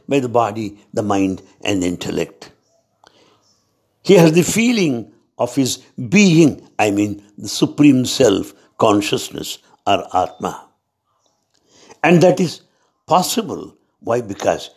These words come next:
it is our true nature. It's for that reason Swami addresses all of us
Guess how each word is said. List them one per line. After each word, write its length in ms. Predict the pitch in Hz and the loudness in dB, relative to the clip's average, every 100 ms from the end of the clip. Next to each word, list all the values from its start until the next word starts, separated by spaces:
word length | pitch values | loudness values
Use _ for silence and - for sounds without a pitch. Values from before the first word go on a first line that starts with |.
| _ | _
it 160 | - 98 | -8 0
is 60 | |
our 280 | 95 92 87 - _ | 2 2 -2 -10 _
true 200 | - 135 | 0 2
nature. 460 | 131 156 - - - _ _ _ _ _ _ _ _ | 2 0 -2 -6 -8 _ _ _ _ _ _ _ _
It's 160 | 165 - | 0 2
for 140 | 185 | 2
that 220 | 160 185 | 2 0
reason 560 | 233 190 104 98 104 - _ | 0 -2 -2 -6 -8 -14 _
Swami 380 | - 131 143 120 | -4 0 2 0
addresses 560 | 117 151 151 - - - _ | -2 -4 -4 -10 -14 -18 _
all 280 | - 120 123 | -4 0 2
of 120 | 101 | 2
us 300 | 92 85 - | 0 -4 -12